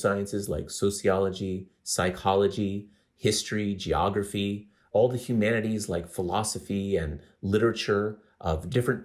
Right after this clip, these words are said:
periods in time and, and cultures, and arts as well, like theater and fine arts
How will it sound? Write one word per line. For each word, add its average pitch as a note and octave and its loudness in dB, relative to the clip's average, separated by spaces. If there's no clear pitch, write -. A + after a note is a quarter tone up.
periods G#2 0
in G2 -6
time F#2+ -2
and, F2 -2
and F2 -6
cultures, G#2 0
and D#3 4
arts C3+ 2
as B2+ -4
well, G2+ 4
like D#2+ -6
theater G2+ 2
and D#2 -4
fine F#2+ 0
arts - -6